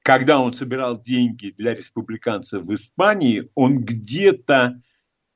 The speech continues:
откопал мультфильм с Микки Маусом,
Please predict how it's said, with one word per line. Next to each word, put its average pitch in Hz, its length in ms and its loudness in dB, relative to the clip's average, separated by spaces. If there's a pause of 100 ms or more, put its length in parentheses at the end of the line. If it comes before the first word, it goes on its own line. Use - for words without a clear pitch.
(120)
откопал 143 760 2
мультфильм 131 640 -2
с - 100 -10
Микки 135 240 -4
Маусом, 196 560 2